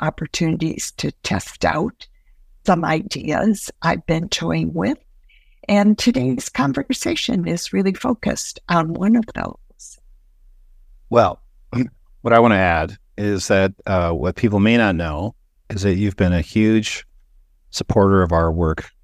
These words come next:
Speaker 2: Um, when T L C started, we were talking about this when we were together at Learning Forward. I think our first conference had seventy people, and we were just really excited that we got seventy people. But you came,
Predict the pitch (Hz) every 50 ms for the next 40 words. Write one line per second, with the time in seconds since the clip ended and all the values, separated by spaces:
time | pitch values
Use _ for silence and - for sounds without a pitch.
0 | _ 98 95 92 90 87 87 87 87 90 92 - _ _ _ _ - 107 117 120
1 | 127 - - 135 123 120 117 113 - - 117 107 - - - 104 98 98 98 98
2 | 95 - - 98 92 - 95 85 85 - - 87 - - 92 85 85 85 82 82
3 | 80 - - - - 95 92 90 90 85 82 90 92 92 90 85 - - 101 95
4 | 90 87 82 - - _ _ _ _ _ _ - - _ _ - 107 - 220 240
5 | - 151 123 113 - - 120 120 131 - - - - _ - - 107 107 110 -
6 | - 95 92 - - - - _ - - - 98 - - - 117 107 101 113 113
7 | 107 - - 113 104 - 120 127 135 135 - _ _ _ _ - 117 117 117 113
8 | 117 117 104 113 107 - - - 104 113 139 151 143 120 107 95 - - 113 101
9 | 98 101 87 95 87 90 90 92 87 - - - 90 87 85 80 - - 92 -
10 | - 82 80 92 92 95 110 147 196 190 - - 110 80 76 78 87 107 131